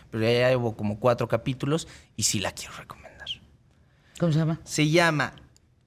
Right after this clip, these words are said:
Speaker 1: La caída de la casa Usher.
Speaker 2: La caída de la casa
Speaker 1: Usher.
Speaker 2: of Usher.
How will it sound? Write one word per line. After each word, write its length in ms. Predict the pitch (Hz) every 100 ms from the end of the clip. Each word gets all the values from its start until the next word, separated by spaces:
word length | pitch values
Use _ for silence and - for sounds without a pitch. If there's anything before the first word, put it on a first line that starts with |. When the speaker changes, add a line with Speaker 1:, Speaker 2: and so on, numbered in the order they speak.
| _
Speaker 1:
La 340 | 131 143 151 151
caída 540 | 156 185 214 220 202
de 160 | 120 117
la 160 | 113
casa 400 | - 143 - 143 -
Usher. 460 | 113 117 139 139 _ _ _ _ _ _ _ _ _ _ _ _ _ _ _
Speaker 2:
La 160 | 117 120
caída 480 | 127 120 139 151 156
de 80 |
la 160 | 117 107
casa 460 | 123 123 143 139 -
Speaker 1:
Usher. 420 | 117 104 - - - _ -
Speaker 2:
of 160 | 113 -
Usher. 400 | 139 127 175